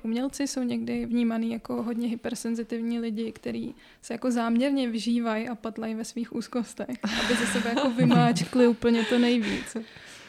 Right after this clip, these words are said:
Tak jsem se tě chtěla zeptat, jestli to je tvůj případ a případně, jak s tím pracuješ, jestli se snažíš dosáhnout nějaký rovnováhy mezi temnotou a nějakým psychickým zdravím základním.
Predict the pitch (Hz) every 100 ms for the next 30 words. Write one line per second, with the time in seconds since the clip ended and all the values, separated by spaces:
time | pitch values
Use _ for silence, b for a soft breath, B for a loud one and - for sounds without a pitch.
0 | B 233 214 233 233 240 240 240 240 240
1 | 240 240 - 254 247 240 240 247 240 -
2 | 262 208 214 - - _ _ B B B
3 | _ 254 - 240 226 226 240 233 220 -
4 | 247 247 233 - 220 202 247 330 - -
5 | _ _ _ _ 220 - 214 226 226 226
6 | 226 214 220 220 226 226 220 214 208 226
7 | 220 226 226 220 226 220 220 220 214 214
8 | 208 226 233 233 214 220 - 226 - -
9 | - - - 240 233 240 233 220 214 226
10 | 214 - 220 208 208 233